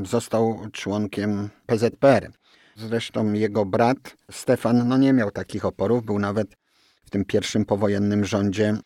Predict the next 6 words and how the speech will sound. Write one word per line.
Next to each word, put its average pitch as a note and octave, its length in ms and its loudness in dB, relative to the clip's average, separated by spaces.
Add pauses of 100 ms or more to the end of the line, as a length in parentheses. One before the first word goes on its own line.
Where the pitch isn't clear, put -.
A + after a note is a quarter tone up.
(280)
komunistycznym, A2 880 2
powiedziałbym, A2+ 840 2 (100)
no, C#3 260 -2 (100)
miał C3+ 260 4
tekę A2+ 340 0 (300)
ministra. A#2+ 640 8